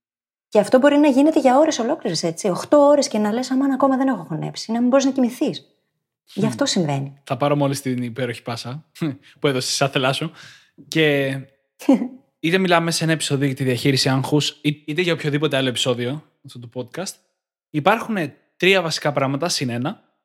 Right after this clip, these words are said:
Speaker 2: που επηρεάζουν τα πάντα. Τα πάντα. Και είναι, δεν θα πω κάτι περίεργο, είναι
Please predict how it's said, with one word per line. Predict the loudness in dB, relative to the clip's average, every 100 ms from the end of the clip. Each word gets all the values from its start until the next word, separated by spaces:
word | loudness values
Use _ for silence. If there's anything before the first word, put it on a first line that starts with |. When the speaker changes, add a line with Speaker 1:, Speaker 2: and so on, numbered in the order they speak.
| -6
Speaker 2:
που | -2 0 -2 _ _
επηρεάζουν | -4 0 2 2 2 -2 -4 -4 _ _ _ -12
τα | -6
πάντα. | -2 -2 -4 -10 -14 _ _ _ _ _ _
Τα | -8
πάντα. | -6 -4
Και | 0
είναι, | 0 0 -4 _ _ _ _ _ _
δεν | -4
θα | -2
πω | 0
κάτι | -2 -2
περίεργο, | 0 0 0 -2 -4 -6
είναι | -4 -4 -6